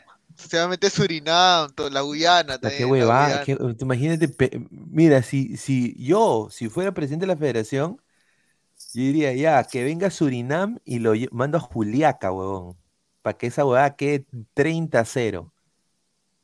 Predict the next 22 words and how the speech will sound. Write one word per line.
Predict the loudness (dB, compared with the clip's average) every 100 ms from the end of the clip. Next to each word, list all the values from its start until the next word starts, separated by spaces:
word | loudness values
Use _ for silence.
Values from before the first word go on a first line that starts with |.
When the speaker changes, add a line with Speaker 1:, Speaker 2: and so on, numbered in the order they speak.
| _ _ _ _ -8
Speaker 2:
Yo, | -2 2 2 0 -4 -10 -18 -20 -20 -20 _ -20 -20 -20 _ _
<laughs> | -6 -6 -8
mira, | -6 -4 -4 -4 -6
se | -8 -18
está, | -18 -20 -14 -12
está | -12 -14 -14 -12
estornudando | -10 -10 -8 -6 -6 -6
el | -10
señor. | -10 -8 -10 -14 _ _
Cuidado, | -8 -6 0 2 2
señor, | 0 -6 -4
que | -4 -4 -8 _ _ 0 0 0 -4
todavía | -4 -4 -4
sigue | -4 -2
el | -2
covid, | -4 -4 -4 -4
¿ah? | -6 -8 _ _ _ _ _ _ _ _ -20 -8
Use | -8 -6 -8
su | -8 0
máscara. | 0 0 -8 -10 -4 -4 -6 _ _ _ _ _ -20 -18 -12 -10 6 6
A | 8 6
ver, | 6 6 6